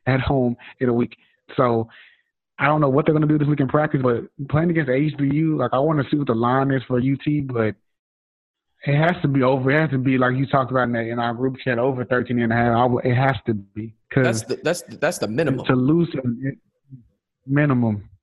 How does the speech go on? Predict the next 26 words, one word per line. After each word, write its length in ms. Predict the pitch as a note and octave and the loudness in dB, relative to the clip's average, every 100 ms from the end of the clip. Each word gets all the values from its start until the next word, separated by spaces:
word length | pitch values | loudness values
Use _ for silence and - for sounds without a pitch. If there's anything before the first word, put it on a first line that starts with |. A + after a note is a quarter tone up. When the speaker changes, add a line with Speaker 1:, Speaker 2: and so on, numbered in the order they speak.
| _ - | _ -2
Speaker 1:
minimum. 680 | C3 C#3 B2+ A#2 G#2+ G#2 - _ _ _ _ _ _ _ _ _ _ _ _ _ _ _ A#2 | 0 2 2 0 -2 -6 -14 _ _ _ _ _ _ _ _ _ _ _ _ _ _ _ -14
Speaker 2:
Yeah. 220 | G#2+ F#2+ _ _ | -14 -14 _ _
No, 200 | A#2 A2+ - | -12 -10 -8
I, 120 | A#2+ - | -8 -6
I, 160 | A#2+ - | -8 -2
I 60 | C3+ | -2
mean, 180 | D3 C3+ | -2 -2
and 220 | B2 B2 | -2 0
I 140 | A#2+ | 0
didn't 180 | D3+ B2+ | 0 -2
mean 140 | C3 B2 | -4 -4
to 80 | |
interrupt, 480 | A#2 A2 C3 A#2+ - | -4 -2 -2 -2 -6
but 160 | A2+ - | -6 -2
yeah, 180 | C#3+ A#2 | 0 0
like, 200 | G#2+ A#2 | -2 -2
I 100 | A#2+ | -2
mean, 140 | A#2+ | -2
that's 180 | C3 D#3 | -2 -2
the 80 | G#2 | -2
minimum, 400 | A2 C#3+ G#2+ F#2 _ | -2 -2 -4 -8 _
in 100 | B2 | -4
my 200 | A#2 C3 | 0 0
opinion, 340 | A2 G#2+ G#2+ F#2+ | 0 -4 -8 -8
on 140 | F2+ | -12
there. 180 | E2 | -14